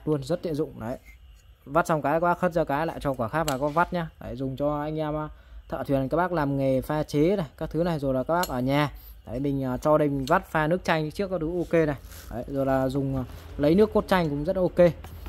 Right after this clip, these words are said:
À, à, dụng cụ ép chanh bằng inox nhá, ba mươi ngàn cho một cái dụng cụ ép chanh nha. Đấy, ba mươi k một chiếc thôi, giá rất là hạt rẻ bình dân. Rồi cái mã hàng đầu tiên thì em lên luôn cho bác mã hàng đó là cái, à, khăn mặt với khăn tắm này.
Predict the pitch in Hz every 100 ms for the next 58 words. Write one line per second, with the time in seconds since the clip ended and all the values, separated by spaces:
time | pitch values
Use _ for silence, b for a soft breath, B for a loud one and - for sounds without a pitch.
0 | - 143 151 156 156 156 147 - - -
1 | - - - - - - - - - -
2 | 175 160 185 214 226 233 233 208 190 180
3 | 233 247 240 226 214 202 196 202 196 180
4 | 170 185 185 190 185 175 185 185 196 185
5 | 180 143 - 156 160 170 170 165 160 143
6 | - - 208 196 156 - 143 160 190 208
7 | 180 147 123 117 143 175 160 - - -
8 | - - 165 180 220 220 185 180 214 208
9 | 196 196 208 208 208 202 208 220 220 196
10 | 180 196 196 214 220 208 208 202 220 208
11 | 190 160 196 208 - 175 240